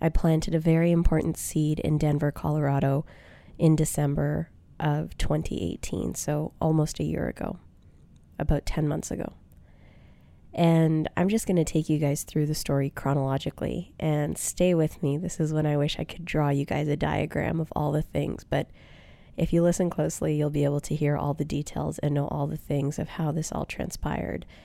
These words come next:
and came to be. And at the outset, I just want you to know that it is definitely consistent action over time. It is a result of people believing,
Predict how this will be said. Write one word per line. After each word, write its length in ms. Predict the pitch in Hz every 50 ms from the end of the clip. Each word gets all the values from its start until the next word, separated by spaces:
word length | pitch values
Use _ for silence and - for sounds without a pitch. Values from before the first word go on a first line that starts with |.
| - - - - - -
and 180 | 170 160 156 151
came 260 | - - 151 156 -
to 140 | - - -
be. 360 | - - - - - - - - - - - - - - - - - - - - - -
And 500 | 170 165 156 156 156 156 151 151 151 - - - -
at 140 | - 156 151
the 100 | - 151
outset, 380 | 156 175 180 - - - 151 147
I 100 | 147 147
just 220 | 165 156 - -
want 160 | 156 151 -
you 80 | 147 147
to 100 | 156 151
know 240 | 151 151 147 147 147
that 240 | 160 160 - - - -
it 140 | - 156 151
is 260 | 156 156 151 151 156
definitely 520 | - 180 156 147 - - 156 - - 156 147
consistent 600 | - - 156 - - 165 - - - 156 - -
action 380 | 151 156 - - - 165 160
over 200 | - 156 160 165
time. 480 | 165 - - - - 170 170 180 214 220 - - - - - - - - - - - - - - -
It 140 | 170 165 165
is 580 | 156 156 151 147 151 147 156 - - - - - - - - -
a 80 | - 160
result 400 | 156 156 147 151 143 147 - -
of 120 | 165 - -
people 340 | - - 143 - - 147 143
believing, 640 | 175 - 143 139 147 143 143 151 151 156 156 156 -